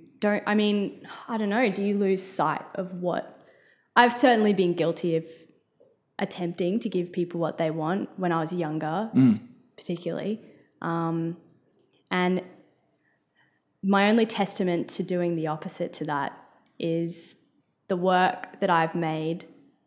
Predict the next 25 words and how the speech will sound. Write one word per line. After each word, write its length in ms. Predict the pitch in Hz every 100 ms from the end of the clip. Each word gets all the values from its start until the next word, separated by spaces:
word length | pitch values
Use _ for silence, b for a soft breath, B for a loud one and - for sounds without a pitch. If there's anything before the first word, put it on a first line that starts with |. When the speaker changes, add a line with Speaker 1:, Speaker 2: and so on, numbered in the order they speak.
| _ -
Speaker 1:
that 340 | 185 175 -
has 380 | - - 170 170
longevity 840 | 175 160 160 156 156 160 151 185 - -
for 100 | 175
me 480 | 170 151 165 214 - _ _ _
personally, 760 | - 175 156 170 156 147 202 214
as, 260 | - 160 165
like, 160 | 165 170
my 120 | 165
taste 480 | 160 - 156 160 -
evolved 720 | 170 170 156 151 151 - - 147 -
and 260 | 175 156 147
as 360 | 170 165 170 - B B B -
I 100 | 175
get 160 | 170 -
older 400 | 160 165 165 165
and 340 | 160 160 165
whatever, 560 | 160 160 175 175 - 208 B B
is 180 | 202 185
work 320 | 180 170 170
that 120 | 180
I 120 | 165 156
made 300 | 160 156 160
just 260 | 165 -
for 960 | - - - - 180 160 160 185 180